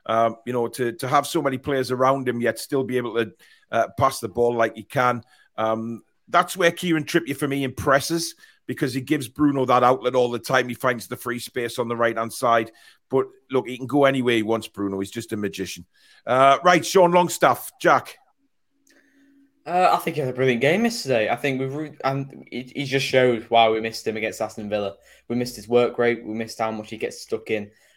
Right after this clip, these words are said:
Speaker 2: and he works so well for the team. I mean, that, that one way he set up Isak for that goal. I mean, the, the intelligence to know where Isak is,
Speaker 1: Mm.
Speaker 2: uh, just to flick it back to him.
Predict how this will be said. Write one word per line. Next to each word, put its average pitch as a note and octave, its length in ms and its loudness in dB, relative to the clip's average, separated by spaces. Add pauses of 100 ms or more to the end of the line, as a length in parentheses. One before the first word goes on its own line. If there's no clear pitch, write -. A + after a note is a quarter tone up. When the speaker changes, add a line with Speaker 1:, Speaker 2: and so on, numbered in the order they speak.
Speaker 2:
and A2 300 -4
he A2+ 80 -4
works A2+ 340 -2
so A2 160 0
well G#2 200 -2
for G#2 140 -10
the G2+ 80 -14
team. G#2 300 -6
I G#2 60 -6
mean, G#2+ 240 -8
that, A2 240 -2 (200)
that A2+ 160 2
one A2+ 220 0
way A2 120 -2
he A2 60 -8
set A2+ 240 -8
up A2+ 100 -10
Isak A2+ 360 -8
for - 120 -2
that G2 100 -8
goal. G2+ 360 -2 (340)
I A#2 60 -2
mean, A#2+ 220 0
the, A#2+ 360 -4
the B2+ 300 -4
intelligence C3 540 0
to B2 120 -8
know B2 200 0
where A2 260 -2
Isak G#2+ 380 -8
is, F#2+ 400 -8 (260)
Speaker 1:
Mm. G2 180 -12
Speaker 2:
uh, A2 160 2
just G#2+ 200 -12
to A#2+ 80 -16
flick B2 240 -8
it A#2+ 100 -6
back A#2+ 280 0
to A#2 100 -4
him. G2+ 180 -8